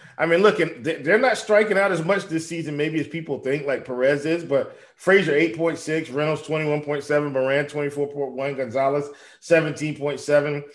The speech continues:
Evans, twenty-one, twenty-three on Polanco, ten on Newman. Like, this isn't the same strikeout team, but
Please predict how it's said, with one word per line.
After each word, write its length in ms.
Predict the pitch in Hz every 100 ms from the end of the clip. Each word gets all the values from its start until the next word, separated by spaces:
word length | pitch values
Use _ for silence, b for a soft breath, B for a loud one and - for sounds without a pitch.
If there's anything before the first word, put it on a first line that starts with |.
| B -
Evans, 340 | 147 165 165 -
twenty-one, 640 | 165 165 160 156 165 156
twenty-three 400 | 160 160 143 156
on 80 | 151
Polanco, 500 | 143 151 147 151 147
ten 180 | 175
on 140 | 165 156
Newman. 260 | 165 165 B B
Like, 200 | 160 135
this 240 | 214 226
isn't 180 | 269 247
the 100 | 180
same 260 | 170 185 180
strikeout 500 | 175 170 175 147 -
team, 480 | 185 165 135 123 - 127 B -
but 260 | 147 -